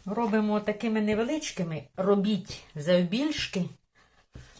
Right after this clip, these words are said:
як горіх. От у вас буде самий такий гарний розмір. Тоді чуть-чуть ми його в борошно і крутимо.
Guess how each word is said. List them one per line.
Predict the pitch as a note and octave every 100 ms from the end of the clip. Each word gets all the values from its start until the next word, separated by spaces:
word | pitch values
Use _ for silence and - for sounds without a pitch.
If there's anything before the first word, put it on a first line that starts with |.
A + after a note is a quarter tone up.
| _
як | - F#4 G3+
горіх. | E3 D#3+ D3+ C3 - - - _ _ _ - - - -
От | A#3+ C#4
у |
вас | C4+ C4 G3+
буде | A3 G#3 G#3+ G#3
самий | - - - A3+ G3+ F#3 F3+
такий | F3+ F3+ G#3 F#3+ D3
гарний | D3+ C4 D#4+ D4+ D#4 C4+ - _ _ _ _ _ _ _ _ _ - - - _ _
розмір. | F3 F#3 F3 C3+ D3+ C#3 B2 - - _ _ - - -
Тоді | - A#3 G#3+ A#3
чуть-чуть | - G#3 F3+ G#3 F#3
ми | G3 G3
його | F#3+ F#3+
в | G3
борошно | A3 D#4 D4 C#4+ A#3+ A#3 F#3+ - _ - - _ - - _ - - _ _ _ -
і | F#4
крутимо. | F#4 - D#4 D4 D4 C4+ A#3